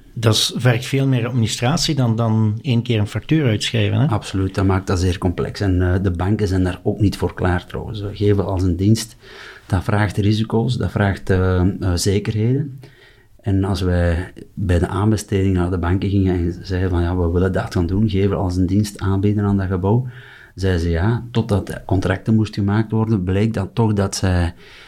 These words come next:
Speaker 2: eh, het wetgevend kader er ook niet voor klaar is om dat risico op dat gebouw te nemen. Omdat, eh, ja, de eigenaar van die grond is, eh, provincie Antwerpen.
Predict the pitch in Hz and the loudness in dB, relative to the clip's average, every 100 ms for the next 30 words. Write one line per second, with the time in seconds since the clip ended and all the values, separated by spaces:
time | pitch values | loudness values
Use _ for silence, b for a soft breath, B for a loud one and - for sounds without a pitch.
0 | B B B - 95 92 92 - 98 - | B B B -4 0 0 -2 -2 -2 2
1 | 95 92 - 110 135 107 110 113 - - | 2 2 0 0 0 0 0 -2 -4 -4
2 | 104 123 123 - 117 127 127 101 92 113 | -2 0 0 -2 0 2 2 0 0 0
3 | 120 107 104 98 92 87 92 95 90 87 | 0 -2 -2 0 0 2 0 0 0 0
4 | 87 98 101 123 95 92 - 98 95 92 | -2 -6 -4 0 0 0 -2 0 2 0
5 | 90 - - - - _ _ - 104 - | -4 -10 -12 -18 -20 _ _ -6 -4 -4
6 | 98 104 104 98 95 98 95 92 104 98 | -2 0 2 0 0 0 0 0 0 0
7 | - 95 92 98 95 - 92 90 90 107 | -2 -2 0 0 0 0 0 0 0 0
8 | 113 127 135 143 | 2 2 2 0